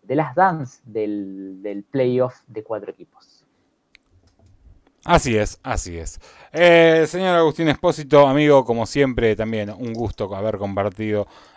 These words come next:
Speaker 2: estos análisis posicionales edición dos mil veintitrés, este capítulo de Redshirt. Y también nos estaremos viendo el día jueves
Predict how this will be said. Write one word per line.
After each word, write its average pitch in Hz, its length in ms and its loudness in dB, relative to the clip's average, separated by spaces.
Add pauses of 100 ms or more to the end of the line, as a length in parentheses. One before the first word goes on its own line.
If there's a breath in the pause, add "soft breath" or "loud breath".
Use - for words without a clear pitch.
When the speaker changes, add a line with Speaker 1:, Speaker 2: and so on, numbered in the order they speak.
Speaker 2:
estos 143 360 0
análisis 110 520 -4
posicionales 98 840 -4
edición 104 520 -6
dos 98 120 -4
mil 101 180 -8
veintitrés, 160 560 0
este 143 260 0
capítulo 110 540 -2
de 147 100 4
Redshirt. 190 480 -6 (320 soft breath)
Y 196 100 -4
también 175 460 8
nos 113 160 -4
estaremos 127 460 0
viendo 135 280 0
el 135 140 -2
día 151 220 0
jueves 220 800 6